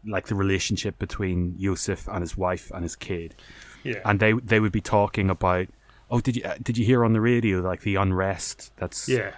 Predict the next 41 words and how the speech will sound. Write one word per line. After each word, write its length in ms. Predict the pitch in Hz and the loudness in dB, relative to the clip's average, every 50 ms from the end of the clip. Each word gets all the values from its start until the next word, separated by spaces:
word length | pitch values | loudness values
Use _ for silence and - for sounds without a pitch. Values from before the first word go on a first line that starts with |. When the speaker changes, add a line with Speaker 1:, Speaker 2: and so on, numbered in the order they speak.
| - - | -8 0
Speaker 1:
coming 240 | - 113 101 92 87 | 2 4 4 4 4
Speaker 2:
yeah. 80 | 92 | 2
Speaker 1:
up 100 | 90 - | 0 -2
because 320 | - - - 107 95 - - | -4 -2 -2 -2 -2 -2 -4
people 360 | - - 101 - 101 98 92 | -4 -6 -4 -2 -2 -2 -2
are 80 | 90 | -2
starting 400 | 85 - - 104 95 95 95 90 87 | -2 -4 -2 -2 0 0 0 -2 -4
to, 100 | - 92 | -6 -8
like, 140 | 87 92 - | -10 -10 -10
just 160 | - - - - - | -14 -16 -16 -16 -4
totally 360 | - 120 113 104 95 90 82 | 0 0 0 0 0 -4 -6
freak 480 | - - - - 104 101 104 95 - - | -6 -8 -8 -4 -2 -2 -2 -2 -4 -6
about 320 | 87 - 90 87 87 90 - - - - - - - - | -6 -4 -4 -6 -6 -8 -10 -16 -20 -20 -20 -18 -6 -2
all 180 | 95 95 92 | 0 0 0
of 60 | 92 85 | 0 -2
this 140 | 90 - - | -4 -6 -6
crazy 380 | - - - 98 101 98 104 | -4 -2 0 0 0 -2 -4
shit 260 | 92 - - 95 92 | -4 -6 -6 -8 -8
going 260 | - - 90 87 87 85 | -8 -8 -6 -4 -4 -4
on?" 200 | 85 82 78 - - - - - - - | -4 -6 -8 -10 -14 -20 -20 -20 -4 -2
That 160 | 120 127 - | 0 0 0
seems, 440 | - - 135 123 117 110 - - - - - - - - - | 0 2 2 2 2 2 0 -4 -10 -14 -20 -20 -20 -20 -18
th-, 160 | 107 104 - 117 | -16 -14 -14 -6
that 220 | 113 135 127 127 - - - - - - | 0 0 2 2 0 -4 -12 -20 -16 -4
to 100 | - 135 | 0 2
me 160 | 131 123 120 | 4 4 4
seems 260 | 113 - 131 113 - | 2 0 -2 -4 -4
totally 460 | - - - 131 123 107 107 101 101 98 | -6 -2 0 0 0 0 0 -2 0 0
legit. 420 | 90 87 - - 107 92 85 - - - - - - - - - | -2 -2 -2 -2 -2 -2 -2 -4 -12 -20 -20 -20 -20 -20 -8 -4
Speaker 2:
Yeah. 120 | 143 117 | -2 0
Speaker 1:
Like, 160 | 98 95 95 | 0 0 0
I, 360 | 110 104 101 - - 113 113 - | 0 -2 -4 -4 -4 -4 -4 -4
I, 60 | 101 | -4
I 20 | 113 | -4
one 200 | 107 107 117 120 | 0 2 2 2
hundred 360 | - - - 143 131 123 117 | 2 4 4 4 4 4 2
percent 340 | - 120 - - 120 110 - | 0 -2 0 0 0 0 0
believe 400 | - 101 101 113 117 110 95 - | 0 0 2 2 2 2 0 -4
that 140 | 98 95 92 | -6 -4 -4
that 160 | 95 104 104 | -4 -4 -4
would, 160 | 107 107 90 | -6 -10 -12